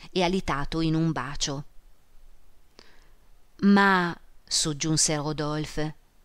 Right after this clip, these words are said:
"cosa c'è ancora? E tua figlia?" Emma rifletté un momento, poi rispose: "Tanto peggio,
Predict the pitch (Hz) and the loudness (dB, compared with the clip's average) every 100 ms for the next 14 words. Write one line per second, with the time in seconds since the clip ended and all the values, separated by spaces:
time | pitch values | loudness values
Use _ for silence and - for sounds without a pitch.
0 | - - - - 240 233 233 - 190 151 | -20 -20 -20 -2 2 4 4 2 2 0
1 | 151 - 147 143 151 147 - - - - | -2 -4 -6 -4 -6 -8 -12 -18 -20 -20
2 | - _ _ _ - - 214 208 208 - | -20 _ _ _ -20 -4 -2 0 0 2
3 | 254 262 262 - - - - - - - | 0 0 0 -2 -6 -14 -16 -20 -20 -20
4 | - - - - - - 190 196 196 170 | -20 -20 -20 -20 -8 2 4 4 2 -2
5 | 170 165 175 170 170 180 185 214 175 165 | -2 -2 0 0 2 2 2 0 -2 -2
6 | 165 160 156 - 151 156 156 147 147 - | -2 0 0 0 -2 0 0 -2 -6 -12
7 | - - - - - - - - 226 220 | -20 -20 -20 -20 -20 -20 -12 0 2 4
8 | 196 165 143 143 160 156 | 2 0 -4 -2 -2 -2